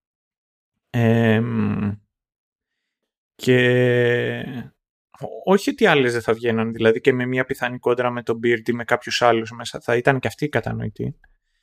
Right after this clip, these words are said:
Ε, και αυτό το οποίο μου αρέσει και τώρα είναι το ότι ούτως ή άλλως το Ted Lasso δεν είναι ποτέ κάποιος τέλειος.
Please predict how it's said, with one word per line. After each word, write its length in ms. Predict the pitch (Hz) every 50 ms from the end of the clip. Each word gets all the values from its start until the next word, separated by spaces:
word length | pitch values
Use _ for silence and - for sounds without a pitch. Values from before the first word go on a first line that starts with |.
| _ _ _ _ _ _ _ -
Ε, 440 | - - 131 127 123 123 127 127 127
και 120 | 113 -
αυτό 260 | 117 113 - - 180 175
το 80 | -
οποίο 240 | - - 180 185 185
μου 140 | 180 156 143
αρέσει 800 | 139 131 127 131 135 139 143 139 - - 135 135 123 117 113
και 180 | 113 - - 117
τώρα 600 | - - 123 120 120 117 120 123 127 131 139 -
είναι 880 | 143 135 135 143 151 160 160 165 160 160 156 156 156 151 151 151 147 147 143 139 131 - _ _ _ _
το 100 | - 127
ότι 480 | 123 - - 131 127 135 - - _ _
ούτως 420 | - 139 151 151 175 170 170 - -
ή 100 | 143 143
άλλως 580 | 151 151 156 160 160 160 156 - - - -
το 220 | - 123 123 - _ _ _ _ _ _
Ted 200 | - 135 139 135
Lasso 600 | - 131 131 131 131 123 - - 117 117 123 127 - _ _ _ _ _ _ _ _ _ _ _ _ _ _ _ _ _ _ _ _ _ _ _ _ _
δεν 180 | - 147 139 156
είναι 140 | 170 180 165
ποτέ 680 | 165 - 139 139 143 - - 202 208 202 - _ _ _ _ _ _
κάποιος 540 | - 143 139 135 - - 127 - - - _ _
τέλειος. 520 | - - 117 113 113 107 104 - - -